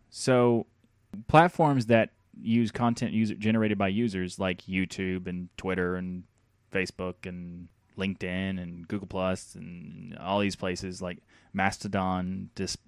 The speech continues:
uh, Diaspora, um, all kinds of the, all these places are now gonna have to deal with monitoring and filtering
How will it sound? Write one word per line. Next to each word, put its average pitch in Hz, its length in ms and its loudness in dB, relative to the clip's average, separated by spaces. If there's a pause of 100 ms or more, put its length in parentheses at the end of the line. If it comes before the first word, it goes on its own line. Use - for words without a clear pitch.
(100)
uh, 90 200 -4
Diaspora, 95 640 -2 (720)
um, 87 400 -8 (160)
all 95 320 2
kinds 123 260 4
of 104 60 2
the, 101 120 0
all 120 140 4
these 120 140 2
places 87 440 -6 (320)
are 104 100 2
now 135 220 6
gonna 123 160 4
have 107 200 0
to 104 80 -8
deal 92 420 0
with 92 440 -2 (420)
monitoring 110 540 4
and 90 100 -4
filtering 104 480 0